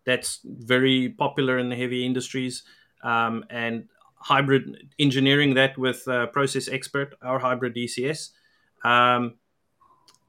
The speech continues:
and then using System Platform as a runtime, by the way, which is a possibility. You could use either Plant scada or System Platform as a runtime. Um, yeah, one of the, one of the first template, templates that we have in our library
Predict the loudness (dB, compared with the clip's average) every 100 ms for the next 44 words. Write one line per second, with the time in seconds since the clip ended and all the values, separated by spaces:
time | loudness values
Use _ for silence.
0 | 2 4 6 6 6 4 2 2 0 -2
1 | -4 -4 0 0 2 4 4 0 0 0
2 | 0 0 2 2 0 0 0 -4 -4 -6
3 | -6 -8 -12 -10 -6 -6 -6 -6 -6 -4
4 | -6 -6 -4 -2 -2 -4 -6 -6 -6 -4
5 | -2 -2 -2 0 0 0 -2 -2 -4 -2
6 | -2 -2 -2 -4 -6 -8 -6 -6 -6 -8
7 | -6 -6 -4 -4 -4 -6 -8 _ _ _
8 | -20 _ _ 4 6 6 2 -4 _ _
9 | _ _ 4 4 4 4 4 4 6 6
10 | 6 4 0 -6 -4 -2 0 0 4 4
11 | 4 0 _ _ _ 0 0 0 -2 -2
12 | -20 _ -20 -6 -4 0 -2 -2 -2 2
13 | 2 2 2 0 2 2 2 2 0 0